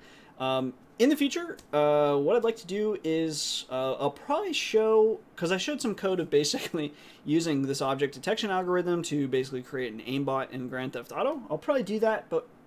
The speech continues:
I won't be including it in this series, so if you wanna see that, you can go to the Python Plays G T A series. Um, otherwise,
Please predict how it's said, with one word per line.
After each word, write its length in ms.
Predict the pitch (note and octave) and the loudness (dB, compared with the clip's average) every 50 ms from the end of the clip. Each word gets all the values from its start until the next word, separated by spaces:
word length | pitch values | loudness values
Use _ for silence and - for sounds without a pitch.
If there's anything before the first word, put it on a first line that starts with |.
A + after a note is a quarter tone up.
| _ - | _ -2
I 60 | D3+ D3+ | -2 0
won't 160 | F3+ A3+ A3 | 0 0 0
be 100 | A#3 G#3+ | 0 0
including 380 | F#3 D3+ C3 F3+ F3 F3+ E3+ | 0 0 0 0 0 0 0
it 60 | C#3+ - | -2 -4
in 100 | B2 C3 | -4 -4
this 120 | C3+ C#3+ | -4 -4
series, 380 | - D3 D3+ C#3 D3+ D#3 D#3+ D3+ | -2 -2 0 0 0 0 0 -2
so 160 | - C#3 B2 | -2 -2 -2
if 100 | A#2+ - | -2 -2
you 80 | C3+ | -4
wanna 160 | C3+ D3 D3 D3 | -4 -2 -2 -2
see 200 | - - C#3+ C3 | -2 -4 -4 -2
that, 200 | C3 C3 - - | -4 -4 -6 -6
you 100 | B2+ - | -6 -6
can 120 | C#3+ C3 | -6 -4
go 140 | B2+ C3 B2+ | -2 -2 -2
to 80 | B2 | -4
the 80 | B2 A#2+ | -6 -8
Python 400 | - C#3+ B2+ B2 B2 A#2+ G#2 A#2 | -8 -8 -8 -8 -8 -8 -12 -10
Plays 340 | - C3 B2+ B2+ C3 C3+ - | -6 -4 -4 -4 -4 -6 -10
G 180 | - - C3 | -10 -10 -8
T 200 | B2 - C3 B2+ | -8 -8 -6 -4
A 80 | B2+ D#3 | -4 -4
series. 500 | D#3 - E3+ F3+ F#3 G3+ A#3 A#3 - - - - - - - - - - - - - - - - | -4 -6 -4 -4 -4 -4 -4 -6 -8 -14 -18 -20 -20 -20 -20 -20 -20 -20 -20 -20 -20 -18 -12 -8
Um, 320 | B2 B2 A#2+ A#2 A#2 A#2 - - - - - - - - - | -4 -4 -4 -4 -4 -8 -12 -16 -20 -20 -20 -20 -2 6 8
otherwise, 880 | G3 A#3 B3 A#3 G#3+ G3+ G3 F#3+ F#3+ F#3+ F#3+ F#3 F#3 F3+ - - - | 8 10 10 8 6 6 4 4 2 2 0 0 -2 -2 -4 -6 -8